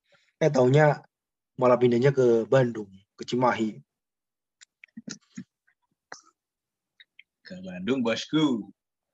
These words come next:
Speaker 1: Hmm, tapi
Speaker 2: Pindahan.
Speaker 1: nggak tahu ini fasenya juga udah mulai, kayaknya fase enam bulan yang lalu tuh mulai terulang se-, sekarang sih mungkin ada.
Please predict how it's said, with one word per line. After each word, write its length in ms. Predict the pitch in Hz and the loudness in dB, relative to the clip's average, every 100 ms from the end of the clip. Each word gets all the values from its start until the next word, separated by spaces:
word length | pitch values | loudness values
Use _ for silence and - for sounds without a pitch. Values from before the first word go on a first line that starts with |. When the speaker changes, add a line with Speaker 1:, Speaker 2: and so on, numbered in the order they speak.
| _ _ _ - | _ _ _ -8
Speaker 1:
Hmm, 360 | 127 135 139 | -2 0 0
tapi 320 | - 131 143 160 | 2 2 4 4
Speaker 2:
Pindahan. 320 | 160 160 151 | 4 2 2
Speaker 1:
nggak 120 | 139 | 4
tahu 120 | 165 180 | 6 6
ini 120 | 196 | 4
fasenya 400 | 196 175 185 202 | 2 0 0 0
juga 200 | 185 143 | 0 0
udah 160 | 135 131 | 0 0
mulai, 280 | 135 135 135 123 _ _ | 0 0 0 -4 _ _
kayaknya 560 | 143 147 165 147 113 - | -2 0 2 -2 -4 -6
fase 280 | 131 - 147 | -6 -2 0
enam 200 | 151 147 | 0 0
bulan 240 | 131 131 | -2 -4
yang 160 | 131 131 | -4 -2
lalu 160 | 143 | -2
tuh 120 | 175 | -2
mulai 200 | 165 151 147 | -2 -4 -4
terulang 360 | 143 139 135 | -6 -6 -6
se-, 160 | 139 - _ _ | -8 -16 _ _
sekarang 320 | - 107 139 143 | -18 -10 -8 -4
sih 80 | |
mungkin 240 | 139 131 143 | -4 -4 -4
ada. 280 | 131 123 | -4 -6